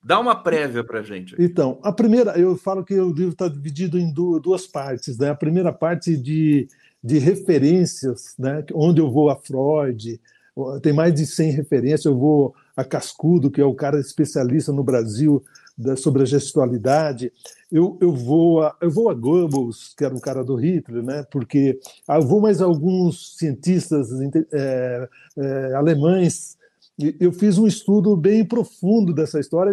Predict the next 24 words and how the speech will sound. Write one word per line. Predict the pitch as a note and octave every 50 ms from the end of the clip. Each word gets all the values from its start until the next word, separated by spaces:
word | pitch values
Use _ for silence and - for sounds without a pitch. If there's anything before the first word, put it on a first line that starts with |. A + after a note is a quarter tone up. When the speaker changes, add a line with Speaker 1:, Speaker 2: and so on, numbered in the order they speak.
| F#3+
Speaker 2:
inclusive | F3+ F3+ G3 F3+ D#3 C#3+ G3+ G3 F3 G#3+ G3 F3+ -
foi | - G3 G3 F#3+
a |
minha | F#3+ F#3 G3 G3 G3+ G3 F#3+ F#3 F3 E3 - -
tese, | D#3+ D3+ D#3+ E3+ F3+ F3+ D3+ C3 C#3+ D#3+ C#3+ A#2+ - _ _ _ _ _ _ _ _ -
a | C#3 C3+
minha | C3+ D3 D3+ C#3+
tese | - - D3 D3 D3+ C#3+ C3+
no | D#3 D#3 D3
pós, | - D3 D3+ D#3 D3+ C3+ - - - - _ _ _ _ _ _
no, | - C#3 C#3 C#3 C3+ B2+
na, | B2+ C#3 C3+ B2+ B2
na | B2 B2+ B2+ B2+ B2
pós-graduação. | - D3 C#3 C#3 C3+ B2+ C3+ C#3 C3 D#3 E3 - - - - C#3 A#2+ A#2 A#2 - - _ _ - - - _ _ _
Então, | - C#3+ - F3 F#3 G3
ele | G3+ G3+ G#3+
tem | F3 - G3+ G#3+ A3
uma | G#3+ G#3+ G#3 G3
referência | E3+ F#3+ F#3+ - F#3 D#3+ F3+ G#3 G3 - G3
sobre, | F#3+ - - F#3+ F#3+ E3+ E3+ D#3+ D3+
por | D3+ - - G3 G3+
exemplo, | G#3 E3 B2+ A2+ C3+ C3+ A#2+ G#2+ - _ C3 _ _ _ _ - - - _ _
quando | - - B3 C#4 B3+ A#3
você | F#3 E3 E3+ D#3+ E3 - - - - - D#3+ D#3+ D#3 D#3 D3+ D3 C#3+ C3+ C3 A#2+